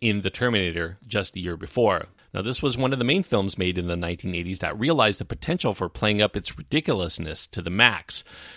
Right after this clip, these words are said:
And the makers seemed to relish going far over the top in its camp value to make for an entertaining time. During the shoot, Mark L. Lester saw how many people John Rambo would kill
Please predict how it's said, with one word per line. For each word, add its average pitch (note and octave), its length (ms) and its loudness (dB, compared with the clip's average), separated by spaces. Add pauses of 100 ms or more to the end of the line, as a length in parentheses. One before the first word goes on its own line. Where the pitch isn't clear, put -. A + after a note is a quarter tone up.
And A2+ 160 4
the A2 40 6
makers E3 360 4
seemed C3 180 -2
to G#2+ 100 -2
relish G2+ 320 4
going G2 200 2
far B2 360 4
over G#2 180 2
the F#2 100 2
top A#2+ 360 4
in F#2 80 0
its - 340 -6
camp A#2 480 4
value F#2 580 4
to F2 360 -2
make G2 260 -4
for F#2 160 -2
an F2 100 -4
entertaining E2+ 540 -6
time. G2+ 500 4 (420)
During D#3+ 300 6
the C#3+ 80 4
shoot, E3 220 4
Mark C3+ 240 4
L. C3+ 100 4
Lester B2 520 2
saw A2+ 300 6
how A2+ 140 2
many G#2+ 200 2
people G#2+ 320 -2
John G2+ 300 6
Rambo G2 440 6
would E2+ 240 -4
kill F#2+ 440 2